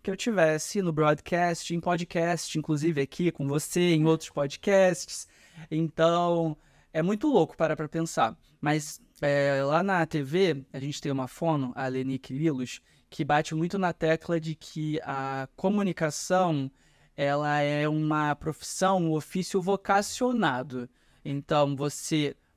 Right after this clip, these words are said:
pode ter a vocação, mas você também pode aprender a se comunicar, né? Que eu acredito que seja muito a pauta que você leve por aí também, né?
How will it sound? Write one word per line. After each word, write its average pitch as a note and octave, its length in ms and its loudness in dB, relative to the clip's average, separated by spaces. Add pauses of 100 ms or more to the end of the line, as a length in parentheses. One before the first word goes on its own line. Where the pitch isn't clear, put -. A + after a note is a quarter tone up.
(100)
pode C#3+ 320 0
ter D#3 320 0
a D3 40 6
vocação, C3 1000 -2 (160)
mas - 140 -10
você D3+ 100 -8
também D#3 240 -2
pode D#3 420 -4
aprender F3 1120 0
a F3 140 0
se - 180 -6
comunicar, F#3+ 800 -2
né? D#3+ 200 -4
Que - 100 -14
eu G3+ 80 -2
acredito F3+ 400 -4
que - 60 -18
seja F3 260 0
muito F3+ 180 -2
a G#3 60 0
pauta F3+ 320 0
que - 100 -8
você F3 280 0
leve D3+ 280 4
por C#3+ 200 -4
aí C3 100 0
também, C3 300 -2
né? C3+ 200 -2